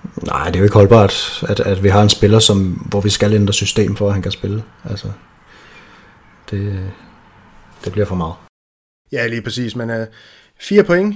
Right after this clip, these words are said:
Speaker 2: i, i de to kampe her, Jesper. Øh, overordnet set er vi tilfredse med det, også en, en mindre mesterskabskampen, der begynder, det må vi også ærligt sige, at, at spidse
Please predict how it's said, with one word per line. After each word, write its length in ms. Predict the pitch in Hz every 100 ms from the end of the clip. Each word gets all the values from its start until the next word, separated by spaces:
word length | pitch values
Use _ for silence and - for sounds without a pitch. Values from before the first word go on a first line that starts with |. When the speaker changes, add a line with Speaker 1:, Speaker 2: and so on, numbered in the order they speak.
| -
Speaker 2:
i, 240 | 143 139
i 140 | 135 131
de 100 | 151
to 220 | 185 175
kampe 320 | 170 180 170
her, 200 | 165 165 - -
Jesper. 400 | 135 139 135 131
Øh, 360 | 120 117 117 113 113 107 _ -
overordnet 420 | 139 156 131 127
set 260 | 160 143
er 100 | 127
vi 80 | 117
tilfredse 420 | 113 113 143 143
med 80 | 139
det, 100 | 143
også 240 | 135 135 135
en, 120 | 123
en 200 | 117 120
mindre 260 | 131 143
mesterskabskampen, 920 | 131 147 - - 120 107 123 113 113 117
der 80 |
begynder, 500 | 107 107 127 139 120 101 _ _
det 100 | 113
må 120 | 127
vi 100 | 117
også 260 | 107 123 135
ærligt 220 | 117 113
sige, 240 | 117 120 117
at, 140 | 104 - - - -
at 80 | 120
spidse 340 | - 110 -